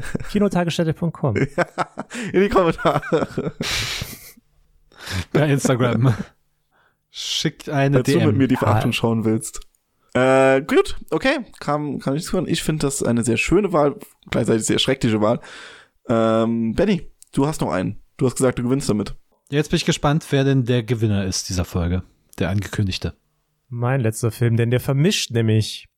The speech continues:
Speaker 2: viele von den Sachen, die ihr jetzt gerade angesprochen habt. Weil ich dachte mir natürlich auch,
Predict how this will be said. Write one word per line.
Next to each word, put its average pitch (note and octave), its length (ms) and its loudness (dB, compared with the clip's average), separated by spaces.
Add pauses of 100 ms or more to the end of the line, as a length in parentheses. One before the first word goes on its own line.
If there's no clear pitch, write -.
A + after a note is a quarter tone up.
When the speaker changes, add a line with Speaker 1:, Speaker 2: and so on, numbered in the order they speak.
(200)
Speaker 2:
viele C#4+ 300 4
von G#3 140 0
den F#3 140 2
Sachen, D#3+ 300 0
die C#3+ 80 -2
ihr C3+ 60 2
jetzt C3 100 -4
gerade B2+ 220 0
angesprochen A2+ 600 0
habt. A2+ 140 -2
Weil A#2 80 0
ich A2+ 60 0
dachte C3+ 240 -2
mir C3+ 80 0
natürlich B2 320 -2
auch, C#3 260 0